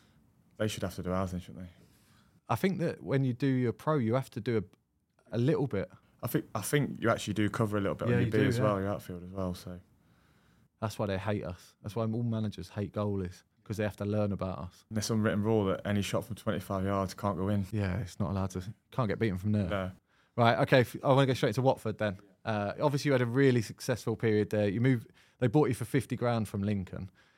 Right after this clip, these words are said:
Speaker 2: uh, and you s-, signing pro. Must have been nice to move back down to Essex.
Speaker 1: Yeah, well, I ended up staying. I was in Diggs. I got put in. A,
Speaker 2: Oh, did you?
Speaker 1: Yeah, I got put in with a really, really nice family,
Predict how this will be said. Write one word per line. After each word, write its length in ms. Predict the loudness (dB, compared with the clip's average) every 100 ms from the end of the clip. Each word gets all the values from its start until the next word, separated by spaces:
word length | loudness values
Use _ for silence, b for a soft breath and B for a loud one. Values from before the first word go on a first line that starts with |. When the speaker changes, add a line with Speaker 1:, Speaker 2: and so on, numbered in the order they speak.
| b b
Speaker 2:
uh, 380 | 2 2 0 0
and 220 | 0 0 0
you 180 | -2 -2
s-, 200 | -8 -14 _ -10
signing 400 | -2 0 0 0
pro. 400 | 0 0 -4 -8 -14 -4
Must 240 | -2 -2
have 60 | 0
been 120 | 2
nice 180 | 0 0
to 60 |
move 160 | 0 0
back 140 | 0
down 200 | -2 -2
to 140 | 0 -2
Essex. 520 | -2 -8 -10 -18 -20 _ b b b b b
Speaker 1:
Yeah, 140 | 6 8
well, 120 | 8
I 120 | 8
ended 200 | 6 2
up 100 | 0
staying. 540 | 2 4 6 4 0 -4 -16
I 40 | -14
was 100 | -14
in 80 | -4
Diggs. 220 | -2 -2
I 40 | -2
got 180 | -6
put 160 | -4 -6
in. 20 |
A, 60 | -6 -6
Speaker 2:
Oh, 80 |
did 160 | -6 -6
you? 100 | -12 -8
Speaker 1:
Yeah, 300 | -2 2 2
I 60 | 2
got 200 | -2 -2
put 120 | -2
in 60 |
with 120 | 0 -2
a 40 |
really, 340 | -2 0 2 2
really 180 | 2
nice 200 | 0 0
family, 440 | 0 0 0 -4